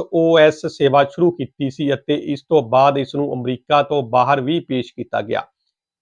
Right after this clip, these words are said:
ਮੀਡੀਆ ਰਿਪੋਰਟਾਂ ਮੁਤਾਬਕ ਜਿਹੜੀ ਜਲਦੀ ਹੀ ਇਹ ਭਾਰਤੀ ਉਪਭੋਗਤਾਵਾਂ ਲਈ ਵੀ ਉਪਲਬ-, ਉਪਲਬਧ ਹੋ ਜਾਵੇਗੀ। ਇਸ ਤਰ੍ਹਾਂ ਕੰਮ ਕਰਦਾ ਹੈ ਇਹ Apple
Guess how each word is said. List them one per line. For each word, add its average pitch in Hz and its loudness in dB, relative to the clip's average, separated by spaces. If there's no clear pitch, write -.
ਮੀਡੀਆ 220 6
ਰਿਪੋਰਟਾਂ 208 4
ਮੁਤਾਬਕ 175 4
ਜਿਹੜੀ 175 4
ਜਲਦੀ 143 2
ਹੀ 165 0
ਇਹ 156 2
ਭਾਰਤੀ 156 2
ਉਪਭੋਗਤਾਵਾਂ 147 0
ਲਈ 135 -2
ਵੀ 143 -2
ਉਪਲਬ-, 131 -6
ਉਪਲਬਧ 135 -2
ਹੋ 135 -2
ਜਾਵੇਗੀ। 147 2
ਇਸ 156 -8
ਤਰ੍ਹਾਂ 143 2
ਕੰਮ 135 0
ਕਰਦਾ 127 0
ਹੈ 135 -2
ਇਹ 160 2
Apple 147 0